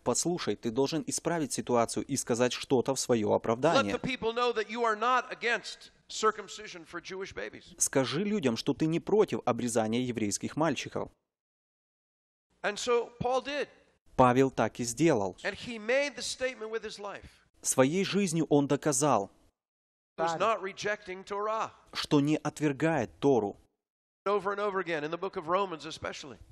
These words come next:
Speaker 1: И повторяет это снова и снова, особенно в послании к
Speaker 2: Torah
Speaker 1: римлянам.
Speaker 2: of God is good and just.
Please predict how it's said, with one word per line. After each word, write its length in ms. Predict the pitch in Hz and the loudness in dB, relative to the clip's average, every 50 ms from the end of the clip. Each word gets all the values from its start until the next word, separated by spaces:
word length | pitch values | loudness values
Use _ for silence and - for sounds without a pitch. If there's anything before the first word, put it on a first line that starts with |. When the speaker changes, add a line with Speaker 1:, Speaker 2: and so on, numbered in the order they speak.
| _ | _
Speaker 1:
И 80 | - 147 | -4 0
повторяет 580 | 120 151 143 - - 147 139 151 156 156 - | 2 0 0 0 -2 0 2 2 2 2 0
это 160 | - 120 - 123 | -2 -6 -4 -4
снова 320 | - - 139 143 160 165 | 0 0 2 2 2 2
и 160 | 151 - 160 | 2 0 0
снова, 340 | 139 - - 160 151 135 113 - | -2 0 0 0 2 2 2 2
особенно 400 | - 135 - - 143 139 143 139 | 0 0 2 0 0 0 -2 -4
в 40 | - | 0
послании 500 | - 135 123 - - 127 117 113 - - | 0 0 0 2 2 2 2 2 2 2
к 20 | |
Speaker 2:
Torah 260 | - 160 175 180 185 - | 2 2 2 2 2 2
Speaker 1:
римлянам. 240 | 113 104 104 101 98 | 2 0 0 -2 -4
Speaker 2:
of 60 | - | -6
God 340 | - 156 156 165 165 170 160 - - | -6 -6 -6 -4 -6 -6 -8 -12 -16
is 180 | 143 127 - - | -16 -16 -16 -12
good 280 | - 151 151 139 123 - - - | -10 -8 -8 -8 -10 -12 -14 -16
and 160 | 131 131 127 | -14 -14 -14
just. 520 | - - 139 123 110 - - - - - | -10 -8 -8 -8 -8 -12 -16 -20 -20 -20